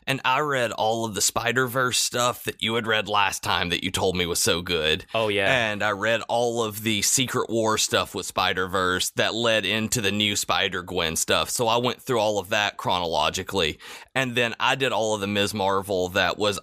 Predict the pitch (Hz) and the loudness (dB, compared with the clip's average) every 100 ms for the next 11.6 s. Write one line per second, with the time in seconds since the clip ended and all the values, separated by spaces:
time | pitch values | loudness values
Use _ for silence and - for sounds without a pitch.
0 | - 110 107 110 98 92 80 78 80 117 | -2 0 2 2 0 2 0 -2 -2 0
1 | 135 104 92 90 117 123 117 113 - 123 | 2 2 0 -2 -2 0 0 0 -2 -2
2 | 107 117 107 95 110 - 117 113 113 117 | 0 0 0 -2 -4 -2 0 2 0 0
3 | 120 117 - 104 120 104 104 98 87 - | -2 -2 0 2 2 2 0 2 0 0
4 | 98 113 143 139 _ - - - - 147 | 0 2 0 -2 _ -20 -20 -16 -2 -2
5 | 131 117 123 117 104 - - 120 123 104 | 0 0 0 0 -2 -12 -12 -2 -2 0
6 | 113 151 180 - 123 117 101 - - 123 | 0 0 0 -2 -2 -2 -4 -6 -2 2
7 | 135 123 67 71 71 - 131 123 - 123 | 2 2 0 -8 -14 -4 -2 0 0 0
8 | 117 127 120 131 123 135 160 120 - 123 | 0 -2 -4 -2 0 2 2 0 -2 0
9 | 104 131 135 - - 123 117 107 113 117 | 2 0 -2 -6 -2 0 0 0 0 0
10 | 107 107 - 123 120 95 82 92 - 127 | -2 -4 -4 -2 0 0 -2 -2 -2 0
11 | 120 120 117 - 139 - | 0 0 0 0 0 -2